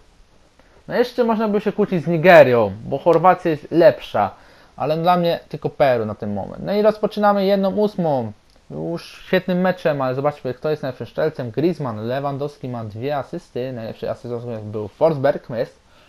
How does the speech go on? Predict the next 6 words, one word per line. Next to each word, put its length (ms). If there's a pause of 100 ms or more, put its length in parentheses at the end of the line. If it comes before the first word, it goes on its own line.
(640)
No 60
i 60
rozpoczynamy 540
jedną 260
ósmą. 540
Faza 520